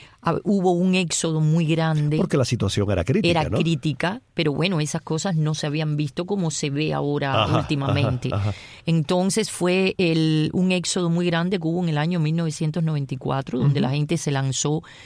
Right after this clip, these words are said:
Speaker 1: al mar,
Speaker 2: Ujú.
Speaker 1: hubo mucha represión,
Speaker 2: Ujú.
Speaker 1: y en medio de todo eso fue el estreno de Santa Cecilia. Esto fue el cuatro de agosto y nosotros estrenamos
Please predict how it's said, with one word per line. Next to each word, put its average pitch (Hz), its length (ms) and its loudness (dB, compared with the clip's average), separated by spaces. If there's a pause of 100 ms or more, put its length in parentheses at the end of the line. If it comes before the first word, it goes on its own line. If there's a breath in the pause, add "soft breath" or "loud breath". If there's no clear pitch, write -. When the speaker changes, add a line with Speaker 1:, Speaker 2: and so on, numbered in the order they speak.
(280 loud breath)
Speaker 1:
al 156 180 0
mar, 151 420 0
Speaker 2:
Ujú. 127 300 0 (180)
Speaker 1:
hubo 170 360 2
mucha 160 500 2
represión, 151 840 -2 (280 loud breath)
Speaker 2:
Ujú. 117 80 -12
Speaker 1:
y 185 140 4
en 170 200 4
medio 240 320 2
de 170 120 2
todo 180 360 -2
eso 160 360 -2 (160)
fue - 240 -2
el 165 80 2
estreno 165 560 0
de 135 100 -2
Santa 135 340 -4
Cecilia. 127 640 -4 (420)
Esto 156 260 -4
fue 180 240 0
el 151 100 2
cuatro 165 380 0
de 185 80 2
agosto 185 540 -2 (360 loud breath)
y 190 160 2
nosotros 170 640 0
estrenamos 190 840 0